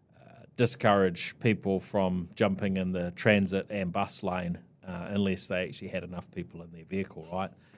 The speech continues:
So using camera A I to kind of figure, figure that stuff out. Um, but, you know, of, of course, how else does this get used? How do you, you know, how do you make sure that that data is, um,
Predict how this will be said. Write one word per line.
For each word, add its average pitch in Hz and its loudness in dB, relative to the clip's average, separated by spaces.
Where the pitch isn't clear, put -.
So 98 4
using 110 6
camera 92 2
A 101 2
I 87 0
to - -16
kind 90 -4
of 82 -8
figure, 90 -2
figure 95 2
that 92 -4
stuff - -6
out. 87 0
Um, 90 -6
but, 104 0
you 123 2
know, 101 6
of, - -4
of - -4
course, 113 2
how 113 6
else 101 6
does 90 -2
this 95 -2
get - -10
used? 110 0
How 98 0
do 92 0
you, 92 -2
you 95 -10
know, 87 -6
how 98 0
do 98 0
you 92 0
make 87 -6
sure 90 -16
that 87 -18
that 90 -10
data 85 -10
is, - -6
um, 90 -16